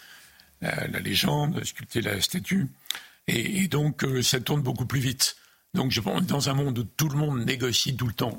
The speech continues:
il faut avoir les qualités que vous rappelez. Et en même temps, il n'y aura pas de grandes, grandes figures comme on l'a vu pendant quatre ou cinq siècles.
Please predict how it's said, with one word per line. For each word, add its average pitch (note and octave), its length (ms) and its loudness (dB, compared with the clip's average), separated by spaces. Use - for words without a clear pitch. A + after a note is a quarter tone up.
il A#2+ 120 -2
faut C3 220 2
avoir A#2+ 180 0
les A2+ 80 -2
qualités A#2 400 -2
que A2+ 60 0
vous A2+ 100 2
rappelez. A2+ 340 0
Et - 80 2
en A#2 60 0
même A2 120 -4
temps, D3+ 140 2
il D3 40 2
n'y B2+ 60 2
aura A2+ 180 0
pas C3+ 140 0
de A#2 120 0
grandes, C#3 360 0
grandes C3 280 0
figures C#3 460 0
comme A2+ 180 -2
on G#2+ 60 0
l'a G#2+ 100 0
vu C3 180 0
pendant A2 560 -2
quatre - 220 0
ou B2 40 2
cinq A#2+ 220 2
siècles. - 460 0